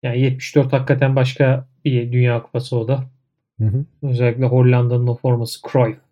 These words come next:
Speaker 1: Mükemmel yani. İşte Der Bomber Müll-, Möller falan.
Speaker 2: <laughs>
Speaker 1: O, e, şeylerle,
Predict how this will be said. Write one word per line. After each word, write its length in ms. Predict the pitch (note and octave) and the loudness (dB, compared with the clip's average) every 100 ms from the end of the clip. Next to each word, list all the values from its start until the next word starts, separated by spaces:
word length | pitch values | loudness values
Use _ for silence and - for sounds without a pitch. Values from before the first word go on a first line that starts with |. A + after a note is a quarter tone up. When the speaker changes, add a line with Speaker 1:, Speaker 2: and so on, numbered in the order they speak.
| _ _ E4+ | _ _ -4
Speaker 1:
Mükemmel 680 | C#3 B2+ - A#2 A#2 A#2+ A#2+ | -2 -2 -6 -10 -8 -6 -6
yani. 420 | A2+ A#2 B2+ C3 - _ _ | -8 -6 -6 -8 -12 _ _
İşte 260 | - C3 B2 | -8 -2 0
Der 240 | B2 B2+ | 2 6
Bomber 360 | C3 C3 C3 B2+ | 8 8 8 8
Müll-, 380 | B2+ B2+ B2+ D3+ C3 | 8 8 8 4 4
Möller 360 | B2+ A#2+ A#2 | 6 4 2
falan. 380 | A2+ B2 A#2 B2 C3 | 0 -2 -2 -2 -6
Speaker 2:
<laughs> 60 | _ _ _ _ D#3+ - D3+ | _ _ _ _ -6 -2 2
Speaker 1:
O, 320 | D#3 C#3 C#3+ D3+ C#3+ C3 C3 B2+ B2+ B2+ | 4 4 2 0 4 6 8 8 6 4
e, 60 | |
şeylerle, 680 | B2+ C3 C3 C3 B2+ A#2+ | 4 4 6 6 6 4